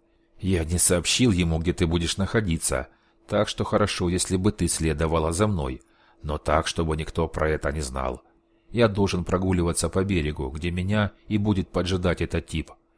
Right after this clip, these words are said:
Лично мне его план совсем не понравился, но он был твёрд, как скала.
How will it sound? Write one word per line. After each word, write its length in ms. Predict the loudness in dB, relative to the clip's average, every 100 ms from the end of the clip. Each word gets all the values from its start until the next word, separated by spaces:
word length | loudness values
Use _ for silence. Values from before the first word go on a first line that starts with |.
| _ _ -4
Лично 360 | 2 2 2 -2
мне 160 | 0 2
его 140 | 2
план 280 | 2 0 2
совсем 380 | 0 0 0 0
не 100 | -2
понравился, 760 | -2 0 0 0 -2 -4 -6 _ _ -8
но 160 | -2 0
он 140 | 0
был 140 | -2 -2
твёрд, 360 | -2 -2 -2
как 160 | -6 -4
скала. 460 | 0 2 2 -2